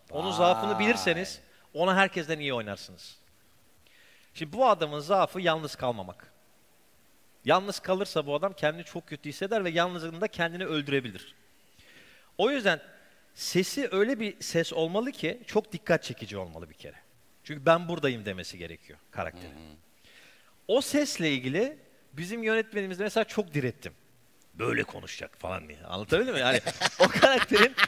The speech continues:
Speaker 1: öyle konuşması gerekiyor. O da dedi ki, "Ama," dedi, "bu olmaz çünkü bu," dedi, "çok şey işte olmaz, eski
Speaker 2: Klişe
Speaker 1: değil,
Speaker 2: falan
Speaker 1: bilmem ne."
Speaker 2: filan.
Speaker 1: Aynen öyle. "Hayır," dedim, "böyle konuşacak." falan.
Speaker 2: <laughs> Sen öyle konuşuyorsun çünkü.
Speaker 1: <laughs> Evet. Sonrasında, e, bir şekilde onu, ben onlara kabul ettirdim.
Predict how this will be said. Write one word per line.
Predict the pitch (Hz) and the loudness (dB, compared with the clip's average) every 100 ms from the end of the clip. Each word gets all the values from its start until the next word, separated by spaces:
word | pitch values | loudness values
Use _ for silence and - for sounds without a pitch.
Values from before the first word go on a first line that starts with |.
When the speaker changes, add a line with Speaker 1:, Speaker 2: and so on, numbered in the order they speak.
| - 196 | 2 6
Speaker 1:
öyle | 233 262 | 10 10
konuşması | - 185 160 151 147 147 | 8 2 -2 0 -2 2
gerekiyor. | 156 185 202 | 0 2 0
O | 208 | 0
da | 233 | -2
dedi | 254 330 | -2 -2
ki, | - 147 - - - | 0 -2 -2 -10 0
"Ama," | 202 302 | 4 6
dedi, | 277 226 | 4 0
"bu | 233 233 | 4 4
olmaz | 214 254 269 - | 4 2 0 -2
çünkü | 202 214 | -10 -10
bu," | 220 | -6
dedi, | 240 220 | -8 -8
"çok | - 285 - - 202 208 | -8 -10 -10 -18 -16 -12
şey | - 247 247 | -4 -2 -2
işte | 233 - 233 | -6 -8 -4
olmaz, | 226 233 240 220 | -2 -2 -2 -2
eski | 220 220 240 | -2 -2 -4
Speaker 2:
Klişe | 247 226 | -2 -2
Speaker 1:
değil, | 233 | -2
Speaker 2:
falan | 196 196 | -2 -2
Speaker 1:
bilmem | 240 240 | -2 -2
ne." | 233 | -2
Speaker 2:
filan. | 226 | 2
Speaker 1:
Aynen | 262 262 240 | 2 2 0
öyle. | 233 196 139 110 - - | 0 2 2 0 -8 -6
"Hayır," | - 156 165 | 2 2 2
dedim, | 139 127 123 | -4 -8 -4
"böyle | 135 131 | -2 -2
konuşacak." | 120 110 107 - 107 147 - | -4 -6 -4 -2 0 2 2
falan. | 180 143 | 2 2
Speaker 2:
<laughs> | |
Sen | - 240 | 2 4
öyle | 339 | 4
konuşuyorsun | 302 285 220 208 160 | 4 4 4 0 0
çünkü. | 127 - - 156 | 2 0 0 -6
Speaker 1:
<laughs> | - - | -2 2
Evet. | 330 226 - - 170 180 135 | 4 4 2 -6 -6 -6 -10
Sonrasında, | - - 262 285 269 214 190 214 277 - - - - | -4 4 4 4 2 -2 2 2 2 -2 -18 -12 -2
e, | 170 170 185 | 0 0 -2
bir | |
şekilde | 277 220 - 165 208 | -2 -2 -2 -2 -2
onu, | 208 190 185 196 | -2 -2 0 2
ben | 202 | 2
onlara | 190 165 143 | 2 -2 -6
kabul | - 185 214 | -2 -2 -2
ettirdim. | 180 - 131 143 | -4 -4 -8 -8